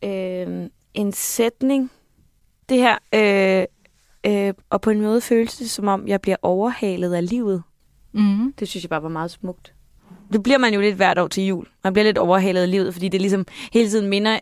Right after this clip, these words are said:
Speaker 1: en om... Altså, juleaften minder om alle de dårlige jule, man har haft, og alle de gode jule, og hvad der minder om, og, altså,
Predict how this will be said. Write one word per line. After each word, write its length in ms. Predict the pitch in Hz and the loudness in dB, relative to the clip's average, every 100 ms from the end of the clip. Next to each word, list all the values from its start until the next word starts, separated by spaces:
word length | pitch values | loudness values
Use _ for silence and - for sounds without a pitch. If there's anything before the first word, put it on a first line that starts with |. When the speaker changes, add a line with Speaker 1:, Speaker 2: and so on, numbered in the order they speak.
| - | -2
Speaker 1:
en 260 | 220 196 - | -4 -2 0
om... 280 | 190 180 - _ _ _ _ _ _ _ _ _ _ _ _ _ _ | 0 0 -6 _ _ _ _ _ _ _ _ _ _ _ _ _ _
Altså, 140 | 196 202 | -2 0
juleaften 680 | 214 233 233 - 202 - | 2 2 2 2 2 0
minder 260 | 226 208 214 - - | -2 0 -2 -4 -12
om 320 | - 190 175 165 _ | -4 -2 -4 -12 _
alle 200 | - 240 | 0 0
de 60 | 240 | 2
dårlige 280 | 226 214 220 | 2 2 2
jule, 160 | 220 214 | 2 2
man 140 | 208 | 2
har 80 | 190 | 2
haft, 160 | 190 | 2
og 80 | - | 2
alle 100 | 202 | 0
de 60 | 220 | 0
gode 240 | 233 233 | -2 0
jule, 380 | 214 208 208 - | 2 2 2 4
og 220 | 185 175 - | 4 4 2
hvad 160 | 220 | 2
der 80 | 220 | 4
minder 220 | 220 214 | 4 4
om, 240 | 214 196 110 | 4 4 2
og, 140 | 143 - | -2 0
altså, 240 | - 202 | 2 2